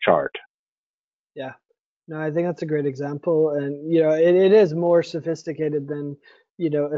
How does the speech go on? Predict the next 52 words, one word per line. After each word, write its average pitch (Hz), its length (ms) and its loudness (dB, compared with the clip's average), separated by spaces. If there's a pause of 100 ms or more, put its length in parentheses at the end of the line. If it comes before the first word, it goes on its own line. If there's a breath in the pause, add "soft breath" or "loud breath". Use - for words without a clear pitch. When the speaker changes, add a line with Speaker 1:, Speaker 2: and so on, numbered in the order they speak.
(140)
Speaker 2:
a, - 40 0
a 156 40 -4
simple 165 360 -2
fax, 156 520 -6
which, 151 300 -2
uh, 151 380 2
you 165 120 2
know, 156 160 -2
unfortunately, 160 680 0
as 147 180 0
you 156 100 2
mentioned, 156 420 -2
is, 135 220 -8
is - 180 -10
still, 214 400 2
uh, 147 160 0
so 147 220 -4
common 151 440 -2
in 139 120 -4
healthcare. 143 520 -4 (340 loud breath)
And, 165 120 0
uh, 165 60 -2
you 170 140 4
know, 156 80 4
I 151 120 -2
think 160 260 -2
s-, 160 480 -12
direct 156 380 0
messaging 151 540 -2
is 131 120 -6
a 139 60 -2
great 147 320 -2
move 147 320 -2 (100)
beyond 143 480 -2
that 131 240 -6
in 147 80 -10
the 143 60 -4
next 139 360 -6
generation 139 720 -4
of 131 140 -6 (420 loud breath)
being 185 200 4
able 160 240 2
to 147 300 2
exchange 170 600 0
that 160 260 0
data, 160 460 2
but 147 160 -4
in 151 160 -4
a 147 40 -4
more 147 220 -4
granular 139 520 -6
fashion. 147 680 -12